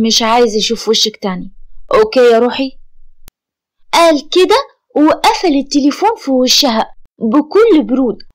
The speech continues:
فبصت لتليفونها بغيظ وصدمة من وقحته، ولكن ابتسمت وقالت:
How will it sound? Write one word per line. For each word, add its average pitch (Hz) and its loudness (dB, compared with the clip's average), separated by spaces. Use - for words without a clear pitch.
فبصت 285 0
لتليفونها 285 0
بغيظ 294 2
وصدمة 254 0
من 277 2
وقحته، 285 0
ولكن 294 4
ابتسمت 392 0
وقالت: 302 2